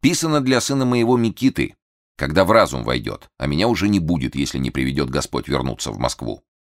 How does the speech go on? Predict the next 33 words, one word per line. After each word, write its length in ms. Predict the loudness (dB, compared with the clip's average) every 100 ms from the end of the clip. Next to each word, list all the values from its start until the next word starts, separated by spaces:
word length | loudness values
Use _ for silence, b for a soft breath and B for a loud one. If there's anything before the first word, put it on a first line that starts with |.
| _
А 100 | 0
если 220 | 2 2 2
не 120 | 4
поймёшь 560 | 4 4 2 2 0
или 100 | -4
не 120 | -4 -2
сумеешь 480 | 0 2 2 0
найти 400 | -2 -2 -2 -2
искомого, 640 | -2 0 0 0 -4 -6 -12 _ _ -6
так 140 | -2
на 120 | 0
то 160 | 2 2
воля 280 | 4 4 2
Божья, 540 | 2 2 0 -6 -8 _
чтоб 260 | -8 -4 -2
соблазна 540 | 0 2 2 2 -2
дьявольского 600 | -2 0 0 -4 -10 -10 -8
избежать. 540 | -6 -6 -4 -6 -8 _ _ _ -2
А 100 | 0
если 360 | 2 2 0
и 40 | 0
найдёшь, 460 | 0 0 0 -2
то 120 | 0 0
ради 260 | 0 -2
Христа 440 | -2 -2 0 0 0
бери 260 | 0 0
только 360 | 2 0 2 -4
ту 180 | 0 2
Либерею, 720 | 2 2 4 4 2 -2 -10 _ _
что 220 | -6 -2 2
внизу, 540 | 4 4 4 4 4
в 80 | 2
Алтын-Талабасе. 1000 | 0 0 0 2 2 4 4 2 -4